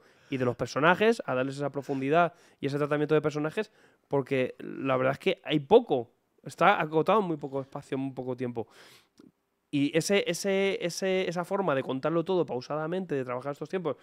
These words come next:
luego, si queremos avanzar la historia, mete un análisis y a-, y avanza, hace que sea todo, pues no sé, lo notes como a cámara lenta, pero es una cámara lenta gustosa que quieres,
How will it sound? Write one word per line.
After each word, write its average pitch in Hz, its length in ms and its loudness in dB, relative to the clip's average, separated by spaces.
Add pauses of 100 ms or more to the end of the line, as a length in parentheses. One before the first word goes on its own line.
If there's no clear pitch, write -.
(140)
luego, 156 400 4
si - 160 -8
queremos 143 240 -2
avanzar 151 200 0
la 147 60 -2
historia, 151 340 0 (280)
mete 123 200 -2
un 127 80 0
análisis 135 420 -4
y 127 80 -4
a-, 117 180 -2
y 127 120 -4
avanza, 175 540 -2 (420)
hace 135 260 -6
que 131 80 -8
sea 131 300 -4
todo, 147 460 4 (420)
pues 120 120 0
no 123 100 -2
sé, 147 120 -4
lo 135 80 0
notes 131 240 -2
como 160 220 4
a 147 100 6
cámara 165 440 6
lenta, 170 340 6
pero 180 120 0
es 135 60 -8
una 139 120 -2
cámara 139 280 -2
lenta 147 280 0
gustosa 156 600 -2
que 156 160 -6
quieres, 143 460 -4